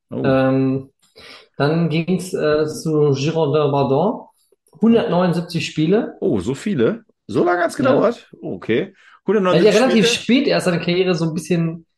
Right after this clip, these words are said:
Speaker 1: Daran liegt's
Speaker 2: nach
Speaker 1: vielleicht
Speaker 2: ganz
Speaker 1: auch, dass er dann, äh, obwohl, er hat ja trotzdem vorher gespielt. Hundert, äh, wie viel, wie viel war jetzt? Hundert?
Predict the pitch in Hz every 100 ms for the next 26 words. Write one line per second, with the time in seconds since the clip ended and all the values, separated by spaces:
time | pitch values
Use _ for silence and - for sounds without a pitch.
0 | _ _ - 127 151 147 110 - 104 78
1 | 87 143 170 _ 117 113 131 131 131 135
2 | 131 135 123 107 117 113 98 101 113 107
3 | 92 101 98 95 98 - 92 - - -
4 | - 190 214 202 170 165 156 131 170 180
5 | 180 170 185 220 247 -